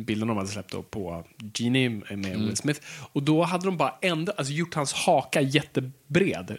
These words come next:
Speaker 2: Mm.
Speaker 1: liksom i den, i den tecknade. Och då på något sätt, it made sense. För det blev Uncanny Valley när han
Speaker 2: Mm.
Speaker 1: var blå.
Speaker 2: Exakt.
Speaker 1: För det är ju, det är ju mocapat, det är ju inte Will Smith som är blåmålad. De har ju bara
Speaker 2: Ja, ja, ja.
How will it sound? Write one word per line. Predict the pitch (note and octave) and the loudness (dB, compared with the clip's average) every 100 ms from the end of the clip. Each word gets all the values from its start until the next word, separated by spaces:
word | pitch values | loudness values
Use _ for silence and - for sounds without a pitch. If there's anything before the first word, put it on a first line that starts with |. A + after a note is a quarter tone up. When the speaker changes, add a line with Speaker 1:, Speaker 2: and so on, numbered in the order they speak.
| - | -2
Speaker 2:
Mm. | A2+ A2+ | 0 2
Speaker 1:
liksom | C#3+ - A#2+ A#2 | 2 2 0 0
i | A#2 | 0
den, | A2+ B2 - | 0 -4 -4
i | |
den | B2+ A#2+ | -4 -2
tecknade. | C3 E3 - | -4 -4 -4
Och | D#3+ | 2
då | A3 D4 | 2 2
på | F#3+ | 2
något | A3+ C4 | 0 2
sätt, | - | 2
it | D#3 D3 | 2 4
made | D3+ C#3+ | 4 4
sense. | - F#3 G#2+ - - - | 4 2 2 -4 -10 -2
För | D#3 | 2
det | |
blev | D#3+ E3+ | 4 6
Uncanny | E3 D#3 D#3 C#3+ | 4 4 4 6
Valley | D3 C#3+ A2 | 6 4 4
när | G2+ G2 | 2 2
han | F#2 A2+ | 4 4
Speaker 2:
Mm. | A2+ | 4
Speaker 1:
var | F#2+ F2 F2 - _ _ _ | 2 -2 -2 -8 _ _ _
blå. | B2 A2 F2+ D2+ - - | -6 -2 -2 -2 -6 -6
Speaker 2:
Exakt. | G#2+ - F#2 | -4 -2 0
Speaker 1:
För | D3 | 2
det | D3 | 4
är | |
ju, | D#3+ D3 C3+ | 6 6 4
det | - - D3+ | -2 -4 2
är | |
ju | |
mocapat, | D#3 D#3 C3+ E3 D3+ A#2 | 4 4 4 2 2 2
det | |
är | |
ju | C#3+ | 2
inte | C#3 | 2
Will | B2 A#2 | 2 2
Smith | - D#3 C3+ | 2 2 0
som | - A2+ | 0 0
är | A2 - | -2 -4
blåmålad. | C3 C3 A#2 C#3+ B2+ | -6 -4 0 0 2
De | A2+ | 2
har | A#2 | 2
ju | C3 | 2
bara | B2+ G#2+ G#2 A2+ | 2 0 0 2
Speaker 2:
Ja, | D3 | 4
ja, | B2+ | 4
ja. | G2+ | 2